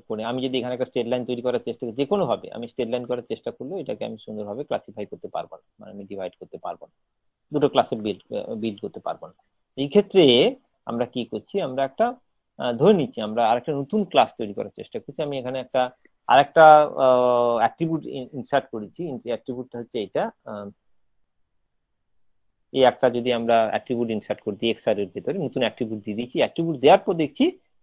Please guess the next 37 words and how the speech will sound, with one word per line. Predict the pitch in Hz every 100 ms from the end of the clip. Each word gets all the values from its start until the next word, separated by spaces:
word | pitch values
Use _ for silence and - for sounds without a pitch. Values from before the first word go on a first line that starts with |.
| 139
ডেটা | 131 139
সেট | 151 143
দুটো | 156 311 - _
আমি | 135 131
যখন | 127
visualize | 120 113 131 127
করার | 131 127
চেষ্টা | 127 -
করছি, | - -
আমি | 165
দেখতে | 147 156
পাচ্ছি | 143
তাদেরকে | 135 131
আলাদা | 123 135 123
করতে | 101 -
হচ্ছে। | 95 117
That | 131
means | 143 156 139
আমি, | 135 131 -
আমি | 120 127
যদি | 127 -
খুব | 180
সহজভাবে | - 139 147 143 147
এটাকে | 135 131 131
একটা | 123 131 - _ _ _
plain | 135 131 131 -
ভাবি, | 107 104 101 -
plain | 135 127
ভাবি, | 117 110 120
একটা | 120
straight | - 165
line | 165 131
ভাবি, | 135
এটা | 147
একটা | 156
plain | - 151 117
আসলে, | 95 110